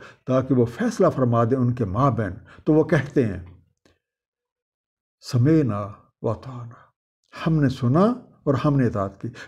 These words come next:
यही हैं फलाह पाने वाले। और नाफरमानों की तर्ज, तर्ज का तज़किरा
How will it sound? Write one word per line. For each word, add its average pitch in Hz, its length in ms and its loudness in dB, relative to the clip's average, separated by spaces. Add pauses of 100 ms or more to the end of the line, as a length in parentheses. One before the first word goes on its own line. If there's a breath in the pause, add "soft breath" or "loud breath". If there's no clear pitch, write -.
(120)
यही 196 340 4
हैं 180 600 0 (120)
फलाह 147 300 0
पाने 104 360 -6
वाले। 92 300 -12 (1120 soft breath)
और 123 100 0
नाफरमानों 151 680 2
की 127 120 0
तर्ज, 120 260 0 (440)
तर्ज 123 200 2
का 120 120 -4
तज़किरा 110 600 -2